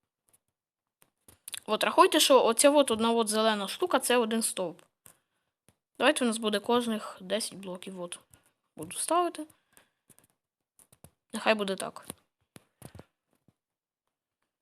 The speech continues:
І тут в нас є вибір, е, стовбів. Давайте виберемо, допустим,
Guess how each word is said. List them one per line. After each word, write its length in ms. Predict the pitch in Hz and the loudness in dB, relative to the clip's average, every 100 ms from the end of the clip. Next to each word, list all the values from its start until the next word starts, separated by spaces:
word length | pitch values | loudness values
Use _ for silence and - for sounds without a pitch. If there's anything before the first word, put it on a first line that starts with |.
| _ _ _ _ _ _ _ _ _ _ - - - - - - - | _ _ _ _ _ _ _ _ _ _ -14 -14 -14 -20 -20 -20 -6
І 220 | 277 339 | -2 -2
тут 200 | 349 294 | -2 -2
в 60 | 269 | -2
нас 320 | 226 254 - | 0 -2 -2
є 140 | 226 220 | -2 -2
вибір, 600 | 208 214 208 208 202 190 | -4 -4 -2 -4 -4 -6
е, 360 | 190 185 190 | -6 -6 -8
стовбів. 560 | - 196 190 185 190 _ _ _ _ _ _ _ _ _ _ _ _ _ _ _ _ _ _ _ _ _ _ _ _ _ _ _ _ _ _ _ _ _ _ _ _ - | -12 -14 -10 -10 -12 _ _ _ _ _ _ _ _ _ _ _ _ _ _ _ _ _ _ _ _ _ _ _ _ _ _ _ _ _ _ _ _ _ _ _ _ -8
Давайте 340 | 247 294 240 | -4 -4 -2
виберемо, 440 | 240 240 214 208 | -4 -2 -2 -4
допустим, 760 | 185 214 214 - - 190 185 | -8 -10 -6 -4 -4 -6 -6